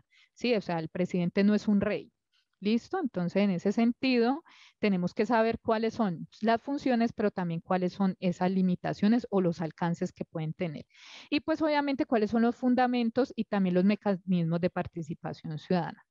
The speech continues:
Hay otro tipo de competencia que es la valoración de argumentos. Aquí, por ejemplo, ¿qué me,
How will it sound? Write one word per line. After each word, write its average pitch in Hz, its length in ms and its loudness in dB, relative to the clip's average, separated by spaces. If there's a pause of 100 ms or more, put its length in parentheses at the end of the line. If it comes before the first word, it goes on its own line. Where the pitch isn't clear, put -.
(600)
Hay 226 200 2
otro 254 200 -4
tipo 269 320 -2
de 277 80 0
competencia 247 720 0
que 214 140 -2
es 180 40 0
la 180 100 2
valoración 175 540 0
de 156 80 -4
argumentos. 202 800 0 (480)
Aquí, 269 380 -2
por 285 200 0
ejemplo, 269 560 0
¿qué 214 140 -2
me, 190 260 2